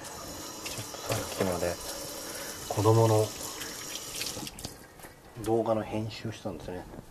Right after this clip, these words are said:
動画っていうのは、昨日誕生日会があったので、そのね、誕生日動画をね、ちょっと編集して、今ね、見てねっていうアプロ-、アプリにね、アップロードしました。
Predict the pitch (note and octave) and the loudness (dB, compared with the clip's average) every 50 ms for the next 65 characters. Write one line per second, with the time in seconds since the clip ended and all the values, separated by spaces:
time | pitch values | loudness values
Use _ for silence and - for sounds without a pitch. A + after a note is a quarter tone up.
0 | - - - - - - - - G2+ G2 G2+ F#2 - - - F2+ E2+ E2 D#2+ D#2+ | -16 -18 -18 -16 -16 -10 -4 -2 0 0 0 -2 -4 -6 -12 -12 -10 -8 -8 -10
1 | - - - - - - - - - - - - - - - - - - G#2 F#2 | -10 -12 -16 -16 -18 -14 -10 -10 -10 -10 -10 -12 -10 -10 -10 -10 -6 -4 -4 -4
2 | - - - A2 G#2+ A2 A2 A#2+ A2+ G#2+ - - - F#2+ D#2+ D#2 D#2 D#2 D#2 - | -4 -2 -2 -2 0 0 2 2 0 0 -2 -2 -2 -2 -2 -2 -4 -8 -8 -10
3 | - - F2+ E2 E2 D#2+ D#2+ F2 F#2+ F2+ D#2+ D#2 - - - - - - - - | -10 -10 -10 -10 -8 -8 -4 -4 -2 -2 -4 -6 -10 -14 -18 -16 -14 -12 -12 -12
4 | - - - - - - - - - - - - - - - - - G2 F#2+ F#2 | -12 -14 -14 -14 -14 -16 -14 -14 -14 -14 -14 -14 -18 -18 -16 -12 -8 -6 -4 -4
5 | G2 F#2+ F#2+ - - - - - G#2+ G2+ G2+ G2+ A2 G#2 G2+ G2+ G2 G#2+ G#2 F#2+ | -4 -4 -4 -6 -10 -12 -10 -6 -6 -4 -4 -4 -2 -2 -2 -2 -2 0 -2 -2
6 | F2 - - - - - - - - - - - - F#2+ F2+ F2 F#2 F#2 E2+ - | -2 -6 -12 -14 -18 -20 -20 -20 -20 -20 -18 -12 -8 -6 -4 -2 -2 -4 -4 -8
7 | - - - - - - - - - - - - - - - - F#2 F2+ - G2 | -12 -12 -6 -6 -6 -6 -6 -10 -16 -18 -18 -18 -18 -16 -10 -8 -6 -6 -4 -4
8 | F#2+ F#2+ F2+ - - - F#2+ F2+ E2+ - - - - F#2+ E2+ D#2 - - - - | -4 -4 -6 -6 -8 -8 -8 -8 -8 -10 -8 -6 -4 -4 -4 -6 -8 -16 -18 -12
9 | - G#2+ G2+ F2 D#2 D#2+ E2 E2 E2 D#2+ - A2 A#2 A#2 - A2 F2 D#2+ E2+ E2 | -8 -6 -6 -4 -4 -4 -6 -6 -6 -6 -4 -2 -2 0 0 0 -2 -2 -4 -8
10 | - - - F2+ E2+ E2 - - F#2 F2+ F2+ E2+ E2+ - - - - - - - | -10 -10 -8 -6 -6 -6 -6 -6 -4 -4 -4 -4 -4 -6 -8 -10 -10 -12 -14 -14
11 | - - - - - F#2+ - - G2+ G2+ F#2+ F#2 F#2 G2 G2 F#2 - - - - | -14 -14 -6 -2 -2 0 2 2 2 4 4 4 4 2 2 2 0 -4 -2 -2
12 | F#2 - - - - G#2 E2 D#2 - - - E2 D#2 - - | -2 -2 -2 -4 -4 -4 -4 -4 -6 -8 -10 -12 -12 -12 -14